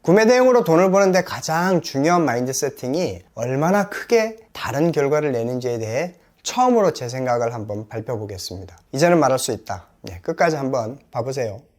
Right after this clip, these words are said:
사람들의 지식은 보통 잘 이해한 지식과 습득한 지식을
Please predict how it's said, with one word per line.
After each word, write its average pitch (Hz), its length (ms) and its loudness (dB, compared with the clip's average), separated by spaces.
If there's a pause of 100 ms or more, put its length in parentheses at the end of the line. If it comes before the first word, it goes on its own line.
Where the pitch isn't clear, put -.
(340)
사람들의 226 760 4
지식은 160 600 0 (180)
보통 165 540 0 (360)
잘 180 380 2
이해한 190 600 4
지식과 117 720 -4 (300)
습득한 240 600 2
지식을 175 580 2